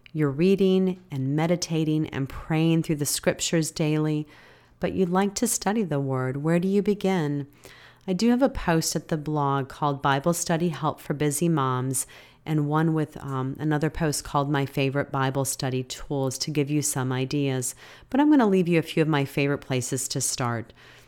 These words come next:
My first choice would be your church. When moms are in a busy season, having time to learn alongside other believers in person is a great place to start.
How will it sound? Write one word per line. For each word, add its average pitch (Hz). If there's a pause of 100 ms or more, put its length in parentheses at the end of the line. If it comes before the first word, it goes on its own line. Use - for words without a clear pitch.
(420)
My 220
first 175
choice 208 (360)
would 233
be 202
your 165
church. 123 (520)
When 208
moms 214
are 302
in 294
a 262
busy 170
season, 160
having 180
time 180
to 165
learn 147
alongside 143
other 151
believers 147
in 143
person 165 (380)
is 180
a 175
great 147
place 127
to -
start. 113